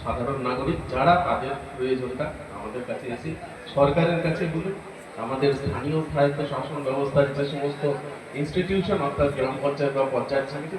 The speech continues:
তাদের সামনে এসে তারা জানাচ্ছেন বা তারা লিপিবদ্ধ করাচ্ছেন। আপনারা দেখতে পাচ্ছেন যে আমাদের যারা আধিকারিকরা এসেছেন, তারা আপনারা যে সমস্ত স্কিম বলছেন, তারা কিন্তু লিখছেন, লিখে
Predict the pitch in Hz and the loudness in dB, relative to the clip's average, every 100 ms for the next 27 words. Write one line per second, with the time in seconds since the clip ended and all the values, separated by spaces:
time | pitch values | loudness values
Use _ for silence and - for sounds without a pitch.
0 | - 117 120 - 110 120 117 160 120 107 | -2 -2 -2 -6 -8 -6 -4 -4 0 0
1 | 113 110 120 127 196 233 139 123 - - | 0 -2 -4 -4 -4 -2 2 2 0 -8
2 | - 123 143 170 190 196 190 175 156 120 | -4 4 4 4 2 6 6 4 4 6
3 | 113 - 120 - 170 185 180 180 226 226 | 4 0 -4 -2 2 4 4 4 6 6
4 | - 165 160 - - - 151 156 170 190 | 4 -2 -6 -10 -12 -8 -2 0 2 0
5 | 196 190 185 180 - - 170 175 170 170 | 4 4 6 4 2 2 6 6 6 4
6 | 160 139 - - 190 - 143 147 143 - | 4 2 0 -4 -6 2 6 6 6 2
7 | - 147 160 147 - 147 160 165 160 165 | 0 -2 0 0 0 -4 -2 -4 -4 -4
8 | 143 139 135 123 139 143 185 - - - | -4 -4 -4 0 0 2 0 -2 -10 -12
9 | - 117 131 131 135 170 143 160 - - | -8 -4 -2 -4 -4 -2 0 -2 0 -4
10 | - - - - - - 156 196 | -4 -12 -14 -14 -14 -2 2 8